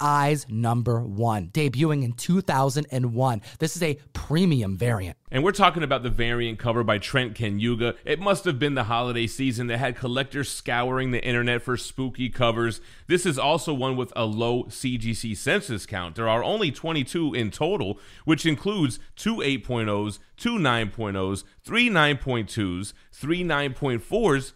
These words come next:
Speaker 2: last G P A sale, twenty-three dollars in July of twenty nineteen,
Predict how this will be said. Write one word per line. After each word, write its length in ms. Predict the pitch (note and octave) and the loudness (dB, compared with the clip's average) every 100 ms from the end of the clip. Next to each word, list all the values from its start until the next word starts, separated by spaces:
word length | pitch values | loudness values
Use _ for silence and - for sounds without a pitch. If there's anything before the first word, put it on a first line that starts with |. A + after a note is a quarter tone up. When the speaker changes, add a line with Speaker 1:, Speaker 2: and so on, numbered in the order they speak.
| - | -6
Speaker 2:
last 340 | A2+ C3 B2+ | -2 -2 -2
G 140 | B2+ | -6
P 280 | B2+ B2+ A#2 | -4 -2 0
A 40 | B2 | -2
sale, 260 | B2 A#2+ | -2 -4
twenty-three 480 | A2+ A#2 A#2+ - B2+ | -4 -4 -4 -2 0
dollars 380 | A2+ B2+ B2 A2+ | 2 2 2 0
in 100 | A2+ | -2
July 300 | G#2+ A2 A#2 | 0 2 4
of 160 | A2+ | 2
twenty 260 | - A#2 A2+ | 0 -6 -4
nineteen, 580 | A2 A2 - A#2 B2 | -4 -4 -4 -4 -4